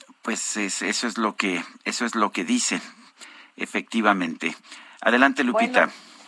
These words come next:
Speaker 2: y la Suprema Corte de Justicia de la Nación blindó a los integrantes del Consejo General del ine contra acusaciones penales o administrativas derivadas del proceso de revocación de mandato.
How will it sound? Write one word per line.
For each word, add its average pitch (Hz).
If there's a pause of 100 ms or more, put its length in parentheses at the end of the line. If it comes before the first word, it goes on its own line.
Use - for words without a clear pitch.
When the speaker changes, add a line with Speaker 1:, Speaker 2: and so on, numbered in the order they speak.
(120)
Speaker 2:
y 302
la 302
Suprema 320
Corte 302
de 247
Justicia 269
de 233
la 226
Nación 269
blindó 254
a 285
los 233
integrantes 233
del 196
Consejo 226
General 220
del 208
ine 277
contra 262
acusaciones 220
penales 214
o 214
administrativas 190
derivadas 208 (220)
del 185
proceso 208
de 196
revocación 190
de 226
mandato. 202